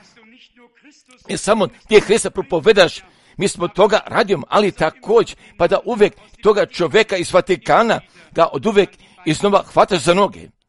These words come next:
Ja sam kazao, jednostavno od takve potrebe, jer to su dvije suprotne strane.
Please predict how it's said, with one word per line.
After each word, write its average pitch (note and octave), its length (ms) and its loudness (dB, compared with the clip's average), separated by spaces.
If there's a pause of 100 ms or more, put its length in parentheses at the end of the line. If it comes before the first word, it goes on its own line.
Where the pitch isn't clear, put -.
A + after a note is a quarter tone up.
(640)
Ja E3 140 -4
sam F3 180 -6 (120)
kazao, D#3 380 -4 (200)
jednostavno F#3+ 480 -2
od C#3+ 100 -8
takve F3+ 320 -2
potrebe, D#3+ 580 -2 (380)
jer G3 140 0
to G#3 200 -2
su F#3+ 180 -8
dvije E3+ 420 -4 (280)
suprotne G3+ 540 0
strane. E3+ 540 0